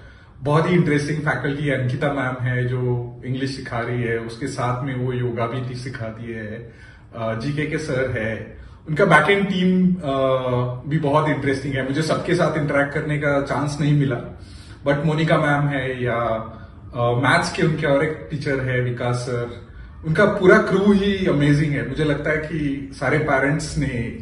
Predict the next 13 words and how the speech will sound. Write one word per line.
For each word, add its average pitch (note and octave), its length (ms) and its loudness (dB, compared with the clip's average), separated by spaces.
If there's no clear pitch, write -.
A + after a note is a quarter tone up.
जि-, C3 160 -2
जिनके C#3 320 -2
बच्चे C3+ 800 0
आरआईएमसी B2 500 0
के C3 100 -4
एस्पिरेंट A#2+ 520 -2
है, G2+ 380 -8
उन्होंने C#3 460 2
एक C3+ 280 -2
बार C3+ 220 4
इनसे C3 240 -4
मिलना A#2+ 340 -2
चाहिए। - 380 -6